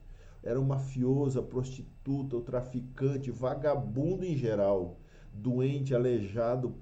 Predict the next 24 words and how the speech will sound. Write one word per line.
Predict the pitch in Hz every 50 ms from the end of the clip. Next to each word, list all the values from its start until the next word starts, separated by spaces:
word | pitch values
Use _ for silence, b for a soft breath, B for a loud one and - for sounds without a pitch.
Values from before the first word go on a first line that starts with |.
| - -
pobre, | 117 123 135 131 123 120 117
leproso. | 120 123 120 - - - 131 135 139 139 131 135 127
Deus | 127 139 135 135
se | - - 139
move | 127 120 127 139 147 143 143 143 - B B B B B -
em | 127 139
direção | 135 135 147 135 131 131 - - 156 156 160
dos | 160 156 -
religiosos | 143 175 175 180 170 147 156 151 147 160 180 175 165 151
também. | - 151 143 147 147
Ele | 143 139
fala, | 135 139 131 147
"Olha, | 151 156 165 147 117 B B B B B B B B - - - -
não | - 160 185 180 170 170
é | 175
a | 190 190
história | 180 - - - 160 160 170 190 185 170
de | 165
vocês, | 156 156 151 135 131 - 139 127 127 147 147 131 127 - - - - - - - - - b b b b b b b b -
não | - 170 185 190
é | 185
a | 180 180
sua | - - - - 165 185 208
história, | 202 202 - - - 135 131 139 156 - 117 87 - B